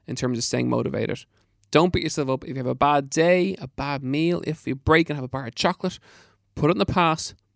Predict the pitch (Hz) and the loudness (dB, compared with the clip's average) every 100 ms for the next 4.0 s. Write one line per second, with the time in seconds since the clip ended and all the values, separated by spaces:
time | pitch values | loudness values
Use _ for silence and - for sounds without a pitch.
0 | - 123 135 180 170 151 143 143 _ _ | -8 2 4 6 6 4 4 -2 _ _
1 | _ - 127 - 135 131 131 120 123 - | _ -12 -8 -2 0 2 0 0 -4 -8
2 | - _ _ - 131 131 131 - 127 123 | -10 _ _ -4 0 2 0 -2 -6 -6
3 | 110 - 127 131 135 - - - 143 | -8 -10 -6 -6 -6 -10 -6 -4 -4